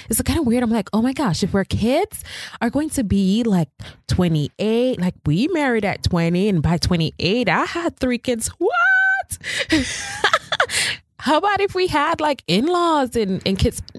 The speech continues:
I'm not pushing that stuff on my babies 'cause, you know, but it was just kinda wild to think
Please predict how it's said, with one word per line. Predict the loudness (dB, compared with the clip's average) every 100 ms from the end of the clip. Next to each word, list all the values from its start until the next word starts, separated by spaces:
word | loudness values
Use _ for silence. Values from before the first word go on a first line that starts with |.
| -4
I'm | -2 0
not | 0 0
pushing | 0 0
that | 0 0
stuff | 0 0
on | 0
my | 0
babies | 0 0 0 0 -2
'cause, | 0 0 0 -4 -10 -14 -20 -20 _ _ -2
you | 0 2
know, | 0 -2 -4 -10 -12
but | -4 0 0 0 0
it | 0 0
was | 0
just | -2 -2
kinda | -2 0
wild | 2 2 2 0
to | -2
think | 0 0 0 -4